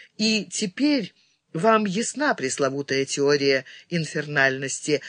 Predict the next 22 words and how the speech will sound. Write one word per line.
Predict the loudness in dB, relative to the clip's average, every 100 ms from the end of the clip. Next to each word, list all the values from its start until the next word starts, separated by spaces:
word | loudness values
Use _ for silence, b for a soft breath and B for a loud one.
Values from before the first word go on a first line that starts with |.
| B B
но | -4 0 2 2
миллионы | 0 0 0 2 4 4 4 2 2
лет | 2 4 4 2 -4
на | -2 -2
веру | 0 2 2 0
наших | -2 0 0 -2 -4 -4 -4 -10
«да», | -12 0 2 2 -4 -14 _ _ _ _ _
ты | -4 -2
отвечаешь | -2 -10 -6 -2 0 -2 -2 -4
«нет», — | -4 -2 -2 -4 _ -20 -20 B B B
пропела | 0 2 4 4 4
Родис, | 2 2 2 -2 -6 B B
перефразируя | -2 -2 2 0 0 -2 -2 2 2 0 B B
одного | 0 0 0 0 -2
из | -4
своих | 0 0 0
любимых | -8 -6 -6 -4 -4 -6 -8 -16
древних | -10 -8 -4 -2 -2 -6 -10 -12 -10
русских | -8 -8 -10 -12 -8 -10 -10
поэтов. | -6 -4 -2 -4 -6 -12 _ B B 2
«О, | 6 6
да!» — | 4 2 0 2 -4